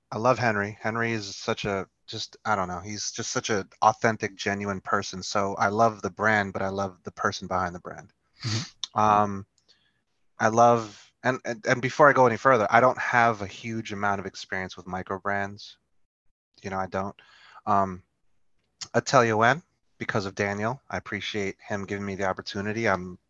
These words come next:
Speaker 1: absolutely loving the experience with these two pieces.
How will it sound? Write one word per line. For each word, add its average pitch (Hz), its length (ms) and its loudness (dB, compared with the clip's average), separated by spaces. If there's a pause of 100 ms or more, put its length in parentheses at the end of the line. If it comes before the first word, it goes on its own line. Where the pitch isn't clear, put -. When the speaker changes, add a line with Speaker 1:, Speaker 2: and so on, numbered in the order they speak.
(140)
Speaker 1:
absolutely 101 520 -2
loving 98 360 -4
the 92 80 -6
experience 95 520 -8
with 95 120 -10
these 95 320 -12 (560)
two 117 160 -4
pieces. 107 600 -6